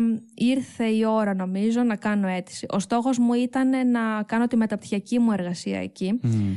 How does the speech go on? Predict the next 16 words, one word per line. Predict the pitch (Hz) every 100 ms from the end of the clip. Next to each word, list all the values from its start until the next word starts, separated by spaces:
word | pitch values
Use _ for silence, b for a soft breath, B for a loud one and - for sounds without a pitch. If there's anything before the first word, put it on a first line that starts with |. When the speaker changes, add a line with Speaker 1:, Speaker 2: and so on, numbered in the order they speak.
| B
Speaker 1:
γιατί | 202 202 196 233 240 240 233
λόγω | 226 233 247
του | 233 226 214 202
πανεπιστημίου | 208 208 - 214 226
είχαμε | 233 247 233
αυτό | 220
το | 240
πρόγραμμα | 226 214 220 226 226 226 226 214 202 -
που |
μπορείς | 196 208 220
να | 226 220
πας | 226 220 208
στην | - 208
Αμερική | 196 185 180 - 196
με | 202 196
το | - 190 185